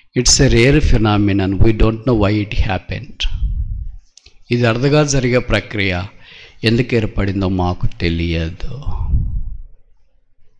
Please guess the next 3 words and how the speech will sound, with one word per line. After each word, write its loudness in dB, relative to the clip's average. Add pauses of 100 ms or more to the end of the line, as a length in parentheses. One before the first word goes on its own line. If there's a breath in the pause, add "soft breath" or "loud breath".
(2250 soft breath)
ఈ 2
రెండు 2
విషయాలు 4